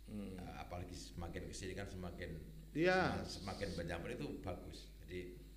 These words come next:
Speaker 2: kalau Cak Prim mengistilahkan saling sikut, nggak ada saling
Speaker 1: Nggak ada
Speaker 2: sikut.
Speaker 1: ya. Hmm.
Speaker 2: Kompetisi dalam bisnis itu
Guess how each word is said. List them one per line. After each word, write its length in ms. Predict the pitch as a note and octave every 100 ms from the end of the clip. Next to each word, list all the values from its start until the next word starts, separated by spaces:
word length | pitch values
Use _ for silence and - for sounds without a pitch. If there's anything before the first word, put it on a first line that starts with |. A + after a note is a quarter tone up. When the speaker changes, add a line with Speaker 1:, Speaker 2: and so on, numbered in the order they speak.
| - - -
Speaker 2:
kalau 420 | - G2+ G#2 G2+ - - - -
Cak 320 | - A2 - -
Prim 240 | A#2 G2+
mengistilahkan 720 | G2 G2 G2+ G2+ F#2 G2 F#2+
saling 320 | F2+ F#2+ G2+
sikut, 240 | G2 G2+ - E2+
nggak 160 | E2
ada 280 | - D3 -
saling 180 | F2 F2+
Speaker 1:
Nggak 140 | G2+ G2+
ada 140 | A2
Speaker 2:
sikut. 100 | G2+
Speaker 1:
ya. 120 | F2 F#2+
Hmm. 380 | A#2+ - - G2
Speaker 2:
Kompetisi 480 | A2 - C#3 B2+ -
dalam 280 | G2+ G2 F2+
bisnis 400 | F2 G2 A2 A2+
itu 320 | A#2 A2